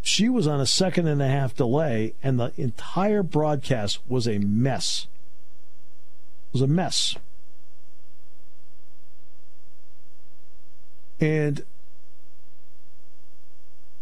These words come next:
it was a huge problem, even trying to do interviews on the field.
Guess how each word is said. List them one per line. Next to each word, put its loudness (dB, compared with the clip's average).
it 4
was 2
a 2
huge 2
problem, 2
even 2
trying 2
to 2
do 0
interviews 2
on 2
the 2
field. 0